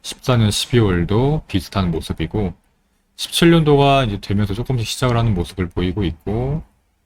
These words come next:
십구 년 십이월이 되니 없던 도로도 생겼고, 안에 토목공사와 공장들이 상당히 들어차 있는 모습을 볼 수 있습니다. 그리고 가장 최신인 이천이십 년 십이월 사진을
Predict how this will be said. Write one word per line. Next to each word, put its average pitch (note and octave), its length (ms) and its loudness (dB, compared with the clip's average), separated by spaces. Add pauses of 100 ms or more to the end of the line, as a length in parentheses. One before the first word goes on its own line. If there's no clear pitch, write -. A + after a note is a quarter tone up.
(140)
십구 - 360 -2
년 A#2 180 4
십이월이 F#2+ 560 0
되니 A#2+ 560 -2
없던 - 340 -2
도로도 F2 260 -2
생겼고, G2 800 -4
안에 F2 280 -2
토목공사와 G#2 1000 0 (120)
공장들이 F#2+ 760 0 (360)
상당히 A#2 420 0
들어차 - 400 -4
있는 G#2 180 0
모습을 E2+ 320 -2
볼 E2+ 160 -6
수 E2 140 -4
있습니다. D#2 500 -8 (1000)
그리고 G#2+ 160 -2
가장 B2+ 400 0
최신인 D3+ 920 0
이천이십 F#2 960 -2
년 F2 260 -6
십이월 F#2 480 -2
사진을 F2+ 380 -4